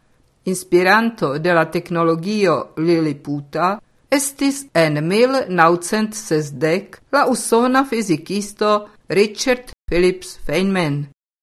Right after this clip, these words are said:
Li imagis, ke oni povas realigi liliputajn fabrikojn, kie etaj maŝinoj konstruu aliajn maŝinojn pli etajn,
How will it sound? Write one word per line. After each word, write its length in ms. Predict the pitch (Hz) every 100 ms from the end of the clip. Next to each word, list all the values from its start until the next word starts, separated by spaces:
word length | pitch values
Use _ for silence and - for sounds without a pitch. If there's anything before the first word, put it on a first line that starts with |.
| _ -
Li 140 | 240 285
imagis, 840 | 156 131 143 151 156 202 240 - - _ _ -
ke 140 | -
oni 220 | 285 269
povas 560 | - 185 214 226 233 226
realigi 920 | 170 196 190 165 151 170 202 180 208
liliputajn 920 | 185 170 147 147 190 196 202 202 196
fabrikojn, 1000 | 190 139 127 139 160 160 185 190 190 190 196 - _ _ -
kie 260 | 202 180 160
etaj 400 | 175 226 226 190 180
maŝinoj 720 | 175 170 - 220 220 220 226
konstruu 640 | 220 175 170 - 202 208 196
aliajn 640 | 175 170 190 233 262 254 247
maŝinojn 880 | 247 240 - 226 220 220 214 214
pli 220 | 214 165 -
etajn, 760 | 139 151 - 160 160 190 226